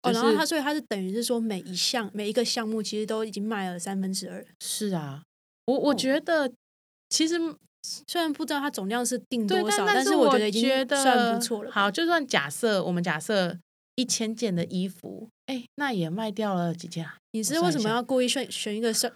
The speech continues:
Speaker 1: 数不尽的数字？
Speaker 2: 好，那九百。
Speaker 1: 好，<laughs>六百，
Speaker 2: <laughs> 哦，
Speaker 1: 六百。
Speaker 2: 那也卖了六百，
Speaker 1: 哦。
Speaker 2: 是不是？我觉得其实以成绩来说，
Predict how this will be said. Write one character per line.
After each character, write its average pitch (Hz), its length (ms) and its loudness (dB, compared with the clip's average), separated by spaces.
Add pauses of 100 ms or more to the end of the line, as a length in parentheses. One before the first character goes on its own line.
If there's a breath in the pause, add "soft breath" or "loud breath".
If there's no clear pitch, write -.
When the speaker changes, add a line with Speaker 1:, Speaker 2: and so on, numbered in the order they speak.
Speaker 1:
数 220 180 -4
不 202 100 -6
尽 220 260 -2
的 190 160 -2
数 - 220 -10
字？ 190 80 0
Speaker 2:
好， 185 80 6
那 233 80 4
九 185 180 6
百。 185 300 4 (280)
Speaker 1:
好， - 180 0 (100)
<laughs> 233 140 4
六 311 160 6
百， 196 220 6
Speaker 2:
<laughs> - 0 -
哦， - 0 -
Speaker 1:
六 247 160 10
百。 185 60 4
Speaker 2:
那 220 200 8
也 180 100 4
卖 208 200 8
了 190 100 6
六 196 240 6
百， 147 220 4
Speaker 1:
哦。 220 100 0
Speaker 2:
是 320 40 2
不 320 80 2
是？ 311 160 2
我 185 220 4
觉 196 140 0
得 214 80 2
其 196 180 -2
实 185 140 -2
以 165 120 -2
成 151 280 -4
绩 170 160 0
来 143 180 2
说， 147 340 -6